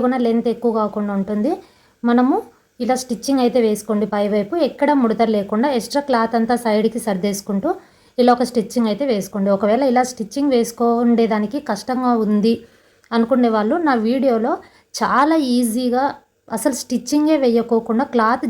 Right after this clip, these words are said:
జాయింట్ అనేది ఉందండి ఒక వీడియో చూడండి. చాలా ఈజీ ప్రాసెస్ అండి. అంటే స్టి-, అంటే అన్ని ప్రాసెస్ అవే చూపిస్తే బోరు కొడుతుందని స్టిచ్చింగ్లో చూపిస్తున్నాను. ఎవరైనా ఇంట్రెస్ట్ ఉండేవాళ్ళు ఆ వీడియో కూడా చూడండి. ఐరన్ బాక్స్ ఎలా మూవ్ చేయాలి,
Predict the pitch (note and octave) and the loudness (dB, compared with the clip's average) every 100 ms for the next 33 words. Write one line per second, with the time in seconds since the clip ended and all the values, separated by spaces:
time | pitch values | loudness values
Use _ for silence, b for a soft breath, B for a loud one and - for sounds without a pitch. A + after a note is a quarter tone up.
0 | A#3 G#3+ A#3 C4 A#3 G#3 G3+ F#3+ G3 F#3 | 0 0 0 0 0 0 -2 0 0 0
1 | F#3+ G3 F#3+ G3 F#3+ D#4+ F#4+ B B B | 0 0 -2 0 0 -2 -4 B B B
2 | B B3 B3 C4+ B3 A#3+ A3 - A3+ C#4 | B 2 4 4 0 -2 -6 -4 0 2
3 | D#4 B3+ A#3+ B3 D#4 D#4 B3 G#3+ A3 G#3 | 2 0 -2 -2 -2 -2 -2 -2 -4 -4
4 | G3 F#3+ D#4+ G4 B B - A3+ D4+ - | -4 -2 -2 -4 B B -4 -2 -2 -6
5 | - - _ _ _ _ _ _ _ _ | -12 -14 _ _ _ _ _ _ _ _
6 | _ _ A3+ A#3 E4 D#4 C4+ C#4+ D#4+ C4 | _ _ 0 2 2 0 2 2 2 2
7 | B3+ C#4 - A3+ A#3+ B3 A3+ A3 A3+ C#4+ | 0 0 0 0 0 -2 -2 -2 -2 0
8 | A3+ A3+ A3+ F#3+ G#3+ G#3 A#3+ D#4+ A#3+ - | 2 2 -2 -2 -4 -2 -2 -2 -4 -2
9 | A#3+ A#3 - G3 G3 F#3+ F#3+ F#3 G#3+ F4+ | 0 0 -2 -4 -4 -4 -4 -2 -2 -4
10 | B B A3+ A#3 C#4+ D#4 C4 A#3+ B3 B3 | B B -2 2 2 2 0 -2 -4 -2
11 | G#3+ G#3 G3+ C#4+ A#3+ G3+ G#3+ A3+ A#3+ B3 | -2 -2 0 0 0 0 -2 0 -2 -4
12 | G#3 G3+ F#3+ G#3+ E4+ B B B G#3 B3 | -4 -2 0 -2 -4 B B B 4 4
13 | D4+ D#4 B3+ A3 G#3+ G#3+ G#3+ F4 C#4 A#3 | 4 0 0 0 2 0 0 0 0 2
14 | A#3+ A#3 A#3 A#3 G#3+ G#3 G3 G#3 | 2 2 2 0 0 0 0 -2